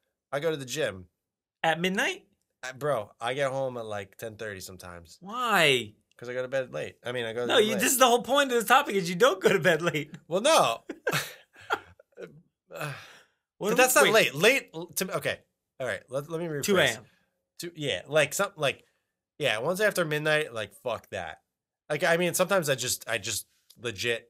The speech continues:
Speaker 1: can't get to bed until, like, eleven, eleven thirty.
Speaker 2: Yeah.
Speaker 1: But, eh, there's no way I, but that's because I'm doing stuff. I'm not sitting around. Like, if I, if I get home from work and I don't go to the gym or I don't have anything to do and I just sit down and watch T V, I legit fall asleep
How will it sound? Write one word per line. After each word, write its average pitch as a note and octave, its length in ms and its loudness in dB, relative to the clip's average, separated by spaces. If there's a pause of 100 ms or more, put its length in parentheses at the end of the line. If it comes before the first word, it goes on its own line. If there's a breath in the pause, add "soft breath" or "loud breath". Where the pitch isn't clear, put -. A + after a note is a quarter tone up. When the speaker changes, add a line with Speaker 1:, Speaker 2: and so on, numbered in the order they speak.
(360)
Speaker 1:
can't A2 220 -10
get A2 140 -10
to G#2 60 -18
bed G2+ 220 -6
until, F#2 300 -12
like, F2 200 -14 (160)
eleven, F#2 440 -10
eleven F2 240 -16
thirty. E2 300 -18 (280)
Speaker 2:
Yeah. G#2+ 200 -4 (100)
Speaker 1:
But, G#2+ 240 -8 (920)
eh, - 100 -2 (140)
there's C3+ 220 -4
no C#3+ 160 0
way B2+ 260 0
I, A#2+ 240 -10 (520)
but E3+ 100 0
that's G3+ 300 4
because F#3 220 0
I'm C3+ 120 -4
doing C#3+ 360 0
stuff. F#2 280 -6
I'm G#2+ 100 -8
not C#3 200 -4
sitting C#3 360 -4
around. A2 440 -4
Like, G2 160 -10
if G2+ 120 -10
I, C#3+ 260 -4 (500 soft breath)
if A2+ 100 -10
I C#3+ 100 0
get D3+ 140 2
home D#3 140 0
from C#3 100 -6
work C#3+ 220 0
and B2 80 -4
I - 20 -4
don't A2+ 160 -6
go A#2+ 80 -4
to A2+ 40 -4
the G#2+ 60 -10
gym A2+ 260 -8
or G#2+ 40 -4
I G2+ 60 -2
don't G#2+ 80 -4
have A2 100 -6
anything G#2+ 240 -8
to G#2+ 120 -8
do G#2+ 40 -6
and G2+ 100 -10
I G2+ 40 -8
just G2 280 -14 (220)
sit G#2 120 -18
down A2 180 -4
and G#2 80 -8
watch G#2 220 -8
T G#2 100 -18
V, G#2+ 260 -14 (320)
I A2+ 120 -4
legit G#2 380 -8
fall G#2+ 140 -4
asleep F#2+ 320 -12